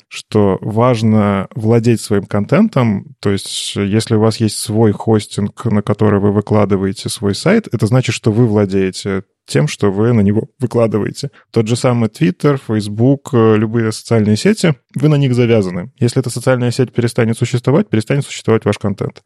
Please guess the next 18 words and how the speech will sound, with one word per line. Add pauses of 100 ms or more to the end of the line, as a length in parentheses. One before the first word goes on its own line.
Или
вас
решат
в
этой
соцсети
заблокировать, (120)
тоже
доступ
к
этому
контенту
утерян. (200)
Ну
и
в
том
числе